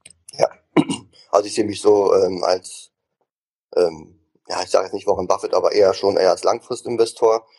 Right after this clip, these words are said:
Allerdings mache ich kein reines Buy and Hold, sondern eher Buy and Hold und Sell,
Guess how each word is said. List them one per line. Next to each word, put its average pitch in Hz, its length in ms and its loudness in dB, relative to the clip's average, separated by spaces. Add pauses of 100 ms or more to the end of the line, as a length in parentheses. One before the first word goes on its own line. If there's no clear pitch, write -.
(180)
Allerdings 113 480 0
mache 120 180 -2
ich - 140 -12
kein 110 180 0
reines 107 320 2
Buy 101 220 2
and 98 120 -4
Hold, 143 320 -2
sondern 98 320 2
eher 95 260 0
Buy 98 200 2
and 101 160 -2
Hold 107 400 2 (480)
und 107 260 0
Sell, 104 560 2